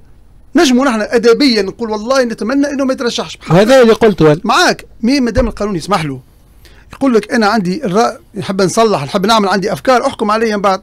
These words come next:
Speaker 1: ترشح، ما تنتخبوش، أنت حر في الصندوق، ما تاخذوش. إذا كان عندنا ثقة في الصندوق بالطبيعة. قالوا: "منظومة، ما منظومة"، وطاح أو سقطته القائمة، وعاود الاستئناف سقطته. يعني ال-، من الأول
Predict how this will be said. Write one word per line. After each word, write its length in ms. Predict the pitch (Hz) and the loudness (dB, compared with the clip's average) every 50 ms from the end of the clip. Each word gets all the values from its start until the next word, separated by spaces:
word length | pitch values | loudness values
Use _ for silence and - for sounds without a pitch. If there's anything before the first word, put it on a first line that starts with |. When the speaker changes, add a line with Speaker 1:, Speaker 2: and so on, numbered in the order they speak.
| _ | _
Speaker 1:
ترشح، 300 | - 370 381 294 269 254 | -4 -4 -4 -4 -4 -6
ما 120 | 247 285 403 | -6 -6 -4
تنتخبوش، 540 | 403 403 427 494 - - - 403 339 254 294 | -4 -4 -4 -2 -4 0 0 0 0 0 0
أنت 140 | 330 381 | -2 -2
حر 280 | 320 277 311 330 294 294 - - - - _ | 0 0 0 0 0 -2 -8 -18 -20 -14 _
في 60 | - | -4
الصندوق، 420 | 370 - - 240 208 190 285 302 370 | -4 0 0 -2 0 0 -4 -2 -2
ما 60 | 339 | -2
تاخذوش. 460 | 339 330 285 247 226 254 247 240 - - - _ _ - | -2 -2 -4 -2 -4 -4 -4 -6 -10 -14 -20 _ _ -4
إذا 120 | 208 196 | -2 -2
كان 160 | 208 - 240 214 | 0 -2 -2 -2
عندنا 300 | 214 240 214 196 190 - _ _ _ _ - | -2 -2 -2 -4 -6 -8 _ _ _ _ -8
ثقة 200 | 269 277 - 285 | -8 -6 -4 -6
في 60 | 240 | -6
الصندوق 380 | 262 - 240 233 196 180 - - | -4 -4 -4 -2 -2 -4 -6 -6
بالطبيعة. 400 | 160 151 - 156 151 143 - - _ _ _ _ _ - - - - - - - - - _ _ _ _ _ - | -10 -10 -8 -6 -6 -8 -8 -10 _ _ _ _ _ -20 -20 -20 -20 -20 -20 -20 -20 -20 _ _ _ _ _ 0
قالوا: 260 | 233 254 254 247 233 | 0 2 2 2 2
"منظومة، 420 | 220 208 190 175 175 233 233 226 202 | 2 0 0 0 -2 -2 -2 -4 -4
ما 100 | 190 185 | -4 -4
منظومة"، 340 | 175 170 160 208 226 220 | -4 -4 -6 -6 -6 -6
وطاح 360 | 214 202 - 160 147 - - _ _ - | -6 -6 -6 -8 -8 -8 -12 _ _ -10
أو 60 | 185 170 | -10 -6
سقطته 420 | - 196 - - - 180 - 170 | -6 -8 -8 -6 -8 -8 -8 -10
القائمة، 320 | 147 - 190 202 220 202 | -10 -6 -4 -4 -2 -2
وعاود 200 | 196 185 196 190 | -2 -2 -2 -2
الاستئناف 440 | 175 185 165 - 190 156 185 208 196 | -4 -6 -8 -8 -8 -8 -6 -8 -6
سقطته. 420 | - 202 185 - - 175 - - - _ _ | -6 -8 -8 -6 -10 -14 -14 -14 -20 _ _
يعني 220 | - 160 160 170 165 | -10 -6 -4 -4 -4
ال-، 180 | 160 160 165 - - - - - - _ _ _ | -4 -4 -6 -8 -10 -14 -18 -20 -20 _ _ _
من 80 | - 160 | -2 0
الأول 220 | 170 208 208 180 | 2 2 2 0